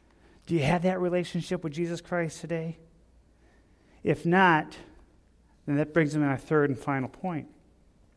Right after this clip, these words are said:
You don't get off the platform because you want to be in control. Verse six of Proverbs says it clearly, "Seek his will in all you do, and he will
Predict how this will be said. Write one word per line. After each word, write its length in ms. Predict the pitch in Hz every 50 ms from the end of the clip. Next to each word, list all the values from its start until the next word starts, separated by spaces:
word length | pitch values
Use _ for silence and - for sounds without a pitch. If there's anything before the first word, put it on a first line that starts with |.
| _ _ _ _ _ - _ -
You 160 | 156 151 160
don't 420 | 139 117 160 160 160 170 185 175
get 160 | - 175 170 160
off 260 | 156 156 156 151 -
the 60 | 151
platform 800 | - - - 151 143 135 135 135 - - 120 110 110 110 107 110 - - - _ _ _ _ _ _ _ _ _ _ _ _ - - -
because 400 | - 131 123 - 143 131 120 107
you 600 | 104 107 117 131 147 160 160 160 160 160 156 139 - 135
want 440 | 135 127 131 135 131 131 - -
to 120 | - 131 123
be 360 | 113 104 117 117 113 113 117
in 260 | 139 - 110 110 104
control. 600 | - - 113 101 - - 117 101 98 95 92 90 - - - - _ _ _ _ _ _ _ _ _ _ _ _ _ _ _ _ _ _ _ _ _ _ _ _ - - - - _
Verse 300 | - 120 156 175 170 -
six 420 | - - - 190 165 151 - - -
of 160 | 139 120 -
Proverbs 500 | - - 160 156 151 135 127 117 110 -
says 240 | - 135 123 117 135
it 40 | 156 -
clearly, 420 | - - 131 123 117 107 104 101
"Seek 460 | - - - - - 175 185 185 180
his 420 | - - - - 175 185 185 165 160
will 400 | 139 139 147 151 151 151 147 143
in 120 | 123 123
all 200 | 135 139 143 151
you 160 | 151 151 156
do, 520 | 147 127 117 131 131 131 131 131 127 127 - - - - - - - - _ -
and 180 | 135 131 123
he 380 | 107 - - - 156 165 165 160
will 520 | 147 139 139 143 139 135 131 131 143 -